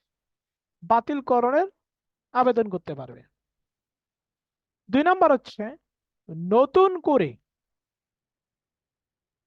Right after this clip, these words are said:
মামলা করতে পারবে, প্রেস স্যুট করতে পারবে। তিন নম্বর হচ্ছে রিভিশন করতে পারবে। কি করতে পারবে?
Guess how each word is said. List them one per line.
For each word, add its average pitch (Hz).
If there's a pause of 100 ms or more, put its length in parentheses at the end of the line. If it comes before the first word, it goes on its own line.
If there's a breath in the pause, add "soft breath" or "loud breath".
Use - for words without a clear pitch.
(500)
মামলা 269
করতে 185
পারবে, 147 (720)
প্রেস 269 (640)
স্যুট -
করতে -
পারবে। - (1500)
তিন 311
নম্বর 370
হচ্ছে - (1160)
রিভিশন 247
করতে 220 (160)
পারবে। 127 (1900)
কি 240
করতে 254
পারবে? 262